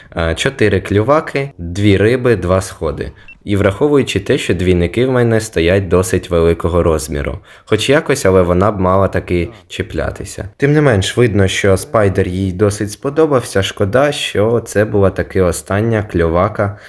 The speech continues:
на нього в сьогоднішній риболовлі. А, тому що далі щука стала набагато пасивнішою. І коли вона вже бере пасивно на спайдер, то,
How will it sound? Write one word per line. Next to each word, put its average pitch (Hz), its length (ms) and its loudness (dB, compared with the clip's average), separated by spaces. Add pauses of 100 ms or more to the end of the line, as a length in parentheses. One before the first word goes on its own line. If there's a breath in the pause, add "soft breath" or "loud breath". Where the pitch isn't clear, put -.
(160 loud breath)
на 92 80 -2
нього 92 360 2
в 85 80 -8
сьогоднішній 87 840 -2
риболовлі. 80 640 -6 (360 loud breath)
А, 87 160 -6
тому 117 260 -4
що - 180 0
далі 104 320 2
щука 101 360 -4
стала 90 400 -2
набагато 95 880 0
пасивнішою. 80 840 -6 (300 loud breath)
І 92 80 -8
коли 104 200 4
вона 90 280 2
вже 85 420 0
бере 87 320 2
пасивно 87 540 -2
на 87 120 -2
спайдер, 127 540 -4
то, 107 380 -4